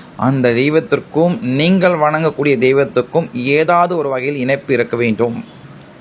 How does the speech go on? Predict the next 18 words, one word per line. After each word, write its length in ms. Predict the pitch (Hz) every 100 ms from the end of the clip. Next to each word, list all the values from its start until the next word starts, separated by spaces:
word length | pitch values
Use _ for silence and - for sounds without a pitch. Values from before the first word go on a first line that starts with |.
| - - - - - - - -
அதை 240 | - 147 190
பற்றியெல்லாம் 580 | 170 143 143 131 156 175
பின்னாடி 340 | 151 147 139 127
ஒரு 80 | 107
பதிவிலே 320 | 104 104 131
பார்க்கலாம். 540 | 143 107 - 98 92 - - - - - - - - -
அதன் 320 | 120 156 190
பிறகு, 400 | 156 135 107 123 208 220 - - - - - 127
நீங்கள் 540 | 151 220 226 240 240
செய்யக்கூடிய 840 | 233 190 185 196 - 175 175 180 180 180
பூஜையின் 460 | 156 165 175 165 139
போது 360 | 135 110 123 135 139 - - - 127
எக்காலத்தை 800 | 139 139 - 185 185 175 - 160
கொண்டும் 540 | 143 131 120 123 131 135 139 - - - - 117
தியானம் 500 | 131 135 165 175 175
செய்வதையும் 720 | 151 131 120 117 107 113 117 123 123 - - - -
நிதானமாக 680 | 131 165 175 180 170 165 147
இருப்பதையும் 640 | 135 - 120 117 113 123